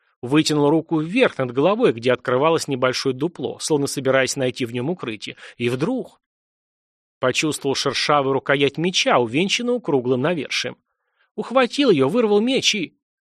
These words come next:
Почувствовал, что с ним что-то происходит, отбирает его волю, туманит мысли, превращает его в яростного волка, в животное.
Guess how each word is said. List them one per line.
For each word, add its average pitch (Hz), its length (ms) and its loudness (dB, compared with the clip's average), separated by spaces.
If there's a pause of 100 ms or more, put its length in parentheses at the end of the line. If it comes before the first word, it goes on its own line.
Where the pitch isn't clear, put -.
(140)
Почувствовал, 147 520 -4
что - 180 -4
с - 100 -4
ним 175 120 -2
что-то 156 240 -4
происходит, 190 720 -2
отбирает 131 540 0
его 160 180 2
волю, 175 360 2
туманит 135 520 0
мысли, 220 360 -4
превращает 123 720 0
его 143 160 2
в 131 40 2
яростного 160 520 2
волка, 196 440 -2
в 107 60 -10
животное. 135 800 -2